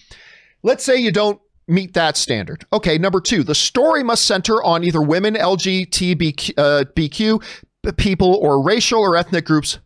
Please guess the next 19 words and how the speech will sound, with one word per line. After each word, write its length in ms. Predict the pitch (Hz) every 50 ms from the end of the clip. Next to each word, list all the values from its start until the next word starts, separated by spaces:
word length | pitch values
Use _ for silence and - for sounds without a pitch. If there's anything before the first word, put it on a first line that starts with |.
| _ _
of 340 | 151 147 143 143 139 135 - -
the 100 | 151 139
disabled. 360 | 139 - 147 123 101 113 -
So 280 | - 254 226 220 214 - - - - - - -
if 180 | 247 240 -
your 100 | 240 240
movie 360 | 233 247 330 349 - 285 254
is 160 | 208 196 - -
Erin 280 | - 202 214 196 175 147
Brockovich, 720 | 175 180 185 165 - 123 82 85 101 - - - - - _ _ _ _ _ _ _ _ _ _ _ _ _ _ _
that's 240 | - 202 226 - -
focused 400 | - - 202 190 185 185 - -
on 140 | 170 151 127
a 40 | 113
woman, 300 | 104 98 90 120 170 - _ _ _ _ _ _ _ _ _ _ _ _ _ _ _ - -
guess 200 | 240 262 - -
what? 240 | 320 359 262 - - - - - - _ _ - - _ _ _ _ _ _ _
You've 140 | 175 190 -
qualified. 560 | - 226 226 214 202 - 131 95 76 - -